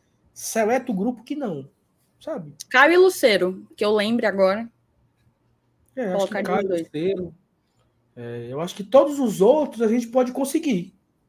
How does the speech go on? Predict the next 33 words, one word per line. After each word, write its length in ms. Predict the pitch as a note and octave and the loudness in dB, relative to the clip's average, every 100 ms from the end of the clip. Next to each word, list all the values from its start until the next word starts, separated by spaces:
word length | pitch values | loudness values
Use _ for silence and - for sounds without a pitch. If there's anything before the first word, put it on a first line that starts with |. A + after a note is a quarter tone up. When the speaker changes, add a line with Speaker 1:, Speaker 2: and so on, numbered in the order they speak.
| _ _ _ | _ _ _
Speaker 1:
Um 100 | F3 | -2
lateral 540 | E3+ E3 D#3+ D3 C#3+ C#3 | 0 2 2 2 0 -4
direito 400 | C#3+ D3+ C#3+ G#3 | -4 -2 -2 -2
bom, 240 | D3+ E3+ | -4 -2
um 40 | C3 | -4
lateral 300 | B2+ B2 B2+ | -6 -4 -4
esquerdo 380 | - C3 C3 | -4 -4 -4
bom, 300 | F3 D3 D3+ | -4 -4 -6
um 80 | A#2+ | -6
zagueiro, 640 | A2 C3 A2+ C#3+ C3 A2+ - _ _ _ _ _ _ | -6 -8 -6 -2 -2 -4 -14 _ _ _ _ _ _
um, 340 | B2+ C3 C#3 | -10 -10 -12
um 40 | |
ponta, 500 | C3 D#3 F3 D#3+ - | -4 4 4 4 -2
né? 320 | B2 F3+ F#3+ - _ _ _ _ _ _ _ _ _ | -6 -6 -8 -10 _ _ _ _ _ _ _ _ _
Sei 140 | _ A#3+ | _ -4
lá, 260 | C3+ - - - _ | -4 -8 -20 -20 _
o 140 | E3 | 0
Marinho 400 | G#3+ G#3+ G#3 C#4 | 2 4 4 2
tem 160 | B3 A#3+ | 4 2
que 140 | A#3 | 2
ir 60 | B3 | 2
embora. 520 | G3+ E3+ C3 A2 G#2+ _ _ _ _ _ _ _ _ _ | 4 4 4 -2 -10 _ _ _ _ _ _ _ _ _
Você 320 | C#3 C#3 F#3+ | -18 -8 -2
abriria 380 | F3+ E3 F3+ F3+ | 0 2 4 4
mão 200 | F3 G3+ | 4 2
do 80 | D#3+ | 0
Marinho? 540 | D3 C#3+ G3 D#3 A2 A2+ _ | -4 -4 -2 -4 -6 -14 _
Pô, 160 | - E4 | -8 -6
eu 40 | |
acho 160 | D4 D4+ | -6 -8
que, 320 | - G#4+ G#4+ _ _ _ _ _ _ _ _ _ _ - | -10 -8 -10 _ _ _ _ _ _ _ _ _ _ -6
né, 220 | D4 G4+ | -4 -4
não, 460 | F4+ D#4+ E4+ E4+ | -6 -4 -4 -6